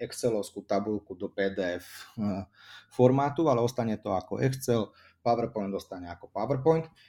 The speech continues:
Akurát, ľudovo povedané, vytvoríme, a funguje to naozaj v reálnom čase, e, vytvoríme v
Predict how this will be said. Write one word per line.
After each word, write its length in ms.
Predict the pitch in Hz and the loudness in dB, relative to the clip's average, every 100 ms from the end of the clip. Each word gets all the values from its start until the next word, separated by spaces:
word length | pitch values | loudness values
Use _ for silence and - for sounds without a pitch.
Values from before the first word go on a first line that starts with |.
| _ | _
Akurát, 560 | - 190 196 139 131 131 - - | -6 0 6 8 8 4 -4 -8
ľudovo 400 | - 135 151 131 | 4 8 10 10
povedané, 480 | 131 135 131 131 123 113 | 8 6 6 6 4 4
vytvoríme, 540 | 139 147 147 117 113 131 | 2 4 6 6 4 4
a 280 | 131 - - - | 2 0 -10 -6
funguje 320 | 139 131 123 | 0 2 2
to 140 | 117 | 2
naozaj 320 | 117 120 117 110 | 0 2 2 2
v 80 | |
reálnom 400 | 117 127 98 98 | 4 4 2 0
čase, 320 | 98 107 - 151 | -2 0 2 2
e, 60 | 151 - - - - _ _ _ _ 104 107 | 0 -12 -20 -20 -20 _ _ _ _ -8 -2
vytvoríme 560 | 131 151 147 131 | 2 6 6 8
v 20 | 127 | 6